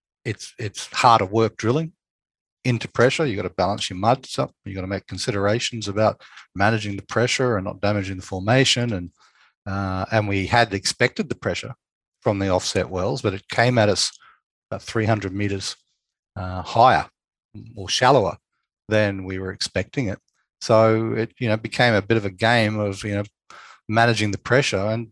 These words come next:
but, you know, pressure's what you want, Paul, when, when you manage, when you're drilling for oil and gas, you, you wanna see that because it, you know, it, it, it gives the, the pressure is what allows you to recover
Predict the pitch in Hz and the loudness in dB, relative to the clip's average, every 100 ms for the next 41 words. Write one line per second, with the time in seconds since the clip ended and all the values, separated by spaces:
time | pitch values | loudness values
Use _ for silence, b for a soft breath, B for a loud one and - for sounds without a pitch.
0 | - 131 - 117 90 - - - 92 92 | -2 -2 -2 -4 -4 2 2 2 -2 -4
1 | 90 90 85 90 - _ 92 98 _ _ | -8 -8 -8 -8 -10 _ -10 -10 _ _
2 | _ _ _ 107 98 104 101 101 113 117 | _ _ _ -4 -4 -4 -4 0 4 4
3 | 110 110 _ 107 95 101 147 131 120 107 | 4 -2 _ -12 -6 4 6 6 4 4
4 | 101 90 92 92 95 - - _ _ _ | 4 2 -2 -2 -4 -6 -10 _ _ _
5 | _ 110 85 98 98 113 117 98 95 85 | _ -8 -6 -4 2 4 4 2 0 -2
6 | 80 73 _ - 101 95 104 95 - _ | -6 -6 _ -10 -6 -4 -4 -6 -10 _
7 | _ - 98 98 101 95 - - 98 - | _ -10 -6 -6 -6 -10 -10 -6 -6 -8
8 | - 104 - - 117 123 107 - 107 101 | -8 -8 -8 2 4 4 2 0 0 -2
9 | b b b - - 120 104 - 131 127 | b b b -20 -16 -6 -4 2 2 4
10 | 123 107 113 110 104 113 107 98 95 - | 2 4 6 6 6 4 2 -6 -4 0
11 | 117 107 | 4 2